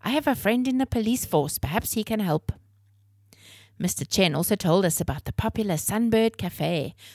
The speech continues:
which he thought may be our next rendezvous point. Mister Chen called his friend and had a long chat with him on the phone, telling the police officer the whole story.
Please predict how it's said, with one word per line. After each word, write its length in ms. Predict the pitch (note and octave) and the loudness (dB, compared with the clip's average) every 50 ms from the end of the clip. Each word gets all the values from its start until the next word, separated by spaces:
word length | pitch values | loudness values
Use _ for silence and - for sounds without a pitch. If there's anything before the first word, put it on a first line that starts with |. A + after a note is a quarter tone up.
| - _ | -12 _
which 160 | - F#3+ - - | -6 -4 -2 -2
he 80 | G3 | -2
thought 300 | F3+ - A3+ C#4+ E4 - | -2 0 0 -2 -2 0
may 180 | A#3 G3+ A3 A3+ | -2 0 0 0
be 160 | G#3 G3+ E3+ | 2 0 0
our 160 | D3 C3 C#3+ | 0 0 -2
next 400 | C#3+ D3 F#3 A#3 - - - - | -2 0 0 0 0 -2 -6 -6
rendezvous 760 | E3 D3+ D#3 D#3 F3+ G3 G3+ G3+ G#3 G#3 G3 F#3+ F#3 F#3 F#3+ | -2 2 4 4 4 4 4 2 2 2 2 2 2 2 2
point. 560 | - - - C3+ D3+ D#3 C#3+ - - - - - _ _ _ _ _ _ _ _ _ _ _ _ _ _ _ _ _ _ _ - | 0 0 2 2 2 2 0 -4 -10 -12 -12 -14 _ _ _ _ _ _ _ _ _ _ _ _ _ _ _ _ _ _ _ -2
Mister 240 | F3 F#3 - - - | 0 0 0 -2 -2
Chen 320 | - - F#3+ F#3 F3 D#3 | -2 0 2 2 0 0
called 320 | - - F3 F#3 G#3 A3+ | 0 2 4 6 6 6
his 140 | A3+ A3+ G#3 | 4 2 0
friend 440 | - - E3+ G3+ G#3 F#3 E3 D#3+ D3+ | -2 0 2 2 4 2 2 0 0
and 120 | D3 D3+ | 0 0
had 160 | E3 E3+ E3+ D#3+ | 0 0 0 0
a 100 | C#3+ C#3 | 2 2
long 220 | C#3+ E3+ G3+ G3+ | 4 4 4 4
chat 260 | - - F#3+ F#3+ - - | 2 0 0 0 0 0
with 100 | F3+ D#3+ | 0 0
him 160 | F3 F3 E3 | 2 2 2
on 120 | D#3 D3 | 0 -2
the 60 | B2 | -2
phone, 400 | C3 - F#3 F3 D#3+ D3 D3 E3 - - - - - - _ - | -2 2 2 2 2 2 0 -4 -6 -10 -18 -20 -20 -16 _ 0
telling 300 | - G3 A3 A#3 A3+ G3+ | 4 6 6 6 6 4
the 80 | E3+ | 4
police 340 | - - D3+ F3+ A3 A3 - - | 2 2 2 4 4 2 2 2
officer 340 | E3 F3 E3 F#3 F3+ - D3 | 0 0 0 0 -2 -2 -2
the 120 | A#2+ A#2+ | -2 -2
whole 240 | C#3 D#3 F3 F#3 G3 | 0 2 4 4 4
story. 600 | F#3+ - - - D3+ D#3+ F3 F3+ D3+ B2+ C#3 D3+ | 4 2 0 2 2 4 4 4 2 2 -2 -4